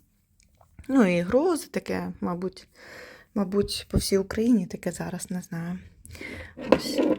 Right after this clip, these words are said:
бачите, вже дивіться. <laughs> І, в принципі, це, ну, бажано використовувати рукавички, але я йду швидко мию,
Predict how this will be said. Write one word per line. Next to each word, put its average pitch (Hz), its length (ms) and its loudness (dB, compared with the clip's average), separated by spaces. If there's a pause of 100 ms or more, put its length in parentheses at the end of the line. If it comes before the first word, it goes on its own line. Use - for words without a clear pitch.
(160)
бачите, 233 340 -4
вже 170 200 -6
дивіться. 165 420 -4 (400)
<laughs> 208 100 -8 (1120)
І, 226 300 4
в 233 100 0
принципі, 262 460 0
це, 254 280 0
ну, - 300 0
бажано 214 800 4
використовувати 202 760 -2
рукавички, 208 680 -4 (380)
але 214 160 2
я 208 120 6
йду 208 420 4
швидко 202 840 -2
мию, 190 680 0